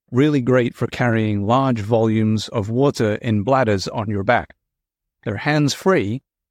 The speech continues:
but they can be difficult to refill at aid stations and only allow one type of fluid at a time. It's also, and I know this from experience,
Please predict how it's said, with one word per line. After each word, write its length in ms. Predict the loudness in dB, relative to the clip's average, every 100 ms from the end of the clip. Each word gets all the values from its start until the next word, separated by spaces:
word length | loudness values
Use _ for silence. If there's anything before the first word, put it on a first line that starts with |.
| _ _ _ _ -8
but 80 | -2
they 120 | 0
can 140 | 2 0
be 80 |
difficult 460 | 0 0 0 -2 -2
to 100 | -2
refill 460 | 0 0 0 0 0
at 120 | 0
aid 220 | 0 0
stations 640 | 0 0 0 0 -2 0
and 220 | -2 -4 -6 -4
only 300 | 0 2 2
allow 400 | 2 2 0 0
one 400 | 0 0 0 0
type 260 | -2 -2
of 120 | -4 -4
fluid 360 | -2 0 -2 -4
at 140 | -8
a 20 |
time. 400 | -2 0 0 -2 -10 _ _ _ _
It's 140 | 0
also, 460 | 0 2 0 0 -4 _ _ _ -4
and 120 | 0
I 40 | 2
know 140 | 2
this 160 | 2 0
from 160 | -2
experience, 640 | -4 -2 0 2 0 -4